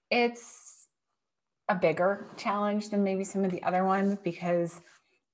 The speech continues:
with that challenge is, can, is anxiety and stress, and there's a giant learning curve from the time you have, say, your first reaction and diagnosis and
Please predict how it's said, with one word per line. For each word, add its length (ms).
with 340
that 260
challenge 640
is, 400
can, 400
is 160
anxiety 640
and 160
stress, 540
and 260
there's 240
a 60
giant 760
learning 360
curve 400
from 320
the 120
time 760
you 140
have, 200
say, 160
your 120
first 300
reaction 500
and 120
diagnosis 720
and 240